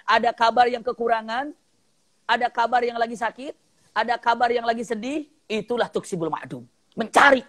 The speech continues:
Masya Allah. Dan punten, bukan hanya sekedar itu. Waduh, lihat A lagi. Siti Khadijah mah bahsul fuqara wal muhtajin. Tadi kan tuksibul ma'dum, mencari siapa fuqara dan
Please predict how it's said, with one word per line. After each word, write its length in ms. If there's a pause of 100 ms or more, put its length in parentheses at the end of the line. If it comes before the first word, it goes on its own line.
Masya 300
Allah. 320 (320)
Dan 180
punten, 400
bukan 240
hanya 220
sekedar 280
itu. 360
Waduh, 500 (300)
lihat 240
A 80
lagi. 320 (240)
Siti 260
Khadijah 420
mah 140
bahsul 460
fuqara 560
wal 180
muhtajin. 960
Tadi 200
kan 160
tuksibul 360
ma'dum, 400 (260)
mencari 460
siapa 480
fuqara 400
dan 240